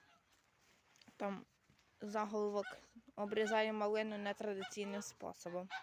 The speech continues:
методом". Ось так. Отакі я буду пересаджувати. <clears throat> Ось тут, які мені заважають. Оці. Оці отакі. Це все буде пересаджено.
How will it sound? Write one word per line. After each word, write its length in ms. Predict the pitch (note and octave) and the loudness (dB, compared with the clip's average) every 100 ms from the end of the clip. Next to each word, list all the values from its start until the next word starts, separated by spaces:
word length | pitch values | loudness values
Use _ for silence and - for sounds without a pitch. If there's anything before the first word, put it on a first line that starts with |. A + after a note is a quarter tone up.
| - - - - - - | -10 -14 -16 -16 -10 2
методом". 480 | G#3 F3+ F3 E3+ F#3 - - - - _ _ - - - - - - - - - | 4 4 0 -6 -8 -10 -10 -10 -18 _ _ -20 -20 -14 -12 -12 -14 -10 -10 -8
Ось 160 | G#3+ | -8
так. 300 | - F3+ - | -2 -2 -2
Отакі 300 | A#3 C4 B3+ | -2 -2 0
я 160 | C#4 B3+ | 4 4
буду 260 | A3 A#3 A#3 | 2 -6 -6
пересаджувати. 920 | - A3+ A3+ C4+ B3+ B3+ A3+ - A#3 - | -4 -4 0 2 2 2 -2 -2 0 6
<clears throat> 400 | D4+ A#3 F3+ F#3 _ - - - _ _ _ - - - _ _ | 6 6 0 -8 _ -12 -12 -12 _ _ _ -18 -18 -18 _ _
Ось 180 | - G#3 | -14 -8
тут, 220 | - A3 | -4 -2
які 220 | G#3 - G#3 | -4 -4 -4
мені 240 | G#3 G#3 | -4 -6
заважають. 800 | G#3 G3 G#3 A#3+ B3+ B3 - - - | -6 -4 -4 -2 -2 -2 -10 -20 -18
Оці. 460 | G#3 G#3 - B3+ C4+ - _ - - - - - - - - - - - | -14 -12 -8 -6 -6 -8 _ -16 -16 -20 -20 -20 -20 -20 -16 -14 -14 -12
Оці 340 | G#3+ - B3+ B3+ | -10 -8 -6 -6
отакі. 420 | A#3+ A#3 - A#3 A3+ - - - - - - - - - - _ - | -6 -10 -10 -10 -10 -12 -10 -8 -10 -12 -16 -10 -8 -8 -14 _ -4
Це 100 | A3+ | -4
все 220 | - A#3 | -2 -4
буде 260 | A3+ A3 G#3 | -4 -6 -6
пересаджено. 800 | A3 G#3+ - F3 E3+ F3 F3+ F#3+ | -6 -6 -6 -6 -6 -6 -14 -14